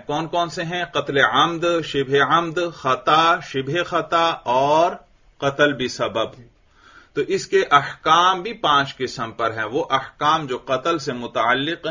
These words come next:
ہیں وہ بھی پانچ قسم پر ہیں بھائی، پانچ قسم پر۔ نمبر ایک،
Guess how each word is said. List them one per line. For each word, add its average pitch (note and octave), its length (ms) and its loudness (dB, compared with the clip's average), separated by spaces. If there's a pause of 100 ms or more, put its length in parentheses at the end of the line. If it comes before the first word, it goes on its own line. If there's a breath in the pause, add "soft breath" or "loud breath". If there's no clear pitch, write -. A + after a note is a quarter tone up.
ہیں F3 100 -8
وہ C3+ 180 -4
بھی D#3 160 -4
پانچ C#3 580 -2
قسم A2 360 -8
پر A2 180 -2
ہیں A2+ 200 -8
بھائی، - 280 -18
پانچ A#2+ 300 -4
قسم F2 240 -16 (140)
پر۔ D#2 120 -16 (720 soft breath)
نمبر C#3 300 4
ایک، F3 340 4